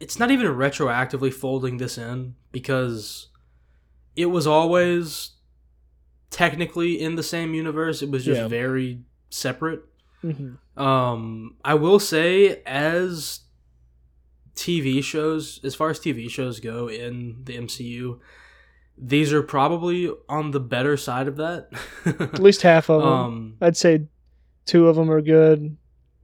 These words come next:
Speaker 2: give or take another couple. I mean, it, I never watched Jessica Jones after season one, but apparently it got really good. Like, it got good in the later seasons.
Speaker 1: Okay.
Speaker 2: Um, and Luke Cage,
Speaker 1: I
Speaker 2: I liked
Speaker 1: watched
Speaker 2: season one as well, and then season two just wasn't as good to me, but I liked it too.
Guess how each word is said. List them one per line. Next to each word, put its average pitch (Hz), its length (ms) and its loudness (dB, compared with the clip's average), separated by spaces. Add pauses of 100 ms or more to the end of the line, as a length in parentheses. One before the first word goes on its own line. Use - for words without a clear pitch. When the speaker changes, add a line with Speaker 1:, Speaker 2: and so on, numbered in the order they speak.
(180)
Speaker 2:
give 170 160 4
or 160 60 4
take 151 260 0 (220)
another 156 340 4
couple. 147 320 2
I 160 60 6
mean, 175 180 6
it, 185 200 4 (280)
I 175 120 8
never 185 240 10
watched 165 360 8 (140)
Jessica 160 380 4
Jones 156 360 2
after 143 280 2
season 147 340 0
one, 143 340 0
but 143 240 4
apparently 165 500 4
it 151 280 -2
got 151 220 6
really 143 260 2
good. 139 260 0
Like, 151 140 2
it 156 80 4
got 143 240 4
good 147 280 6
in 135 100 0
the 135 80 -2
later 131 280 -2
seasons. 127 580 -6 (880)
Speaker 1:
Okay. 147 120 4
Speaker 2:
Um, 135 440 2 (180)
and 165 120 4
Luke 208 180 8
Cage, 185 240 8
Speaker 1:
I 175 40 12
Speaker 2:
I - 40 12
liked 160 160 10
Speaker 1:
watched - 40 -8
Speaker 2:
season 151 380 4
one 147 120 2
as 143 140 -2
well, 143 300 4
and 143 100 0
then 147 80 0
season 180 240 6
two 160 180 6
just 147 240 -4
wasn't 151 280 2
as 147 100 0
good 151 380 0
to 156 120 0
me, 147 300 2
but 156 160 0
I 131 80 0
liked 135 300 -2
it 117 140 -8
too. 127 360 -6